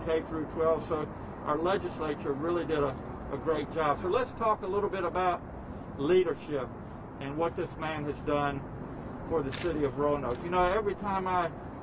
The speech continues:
read the paper or turn the T V on, Roanoke is getting another award. And you've had a number of them under your leadership. And just a couple,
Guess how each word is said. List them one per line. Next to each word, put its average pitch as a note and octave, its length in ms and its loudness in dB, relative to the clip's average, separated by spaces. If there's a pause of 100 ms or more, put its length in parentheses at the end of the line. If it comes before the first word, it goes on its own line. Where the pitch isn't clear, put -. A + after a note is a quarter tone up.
(240)
read F3+ 260 2
the B2 80 -4 (180)
paper G#3+ 280 0 (560)
or C3+ 160 0
turn F3+ 180 0
the F3 240 -4
T G#3 80 -2
V G3 140 0
on, E3+ 280 2 (380)
Roanoke F3+ 720 4 (580)
is D#3 160 -2
getting F3 240 2
another F3 320 4
award. E3 480 4 (840)
And D3+ 560 -4
you've F3 160 -2
had F#3 160 4
a F3+ 80 0
number F#3 380 2
of C3 120 2
them - 140 -6 (300)
under D3 180 -2
your C#3+ 180 2
leadership. D3 600 0
And D3+ 100 -4
just F#3+ 220 0
a D#3+ 80 2
couple, G3+ 440 2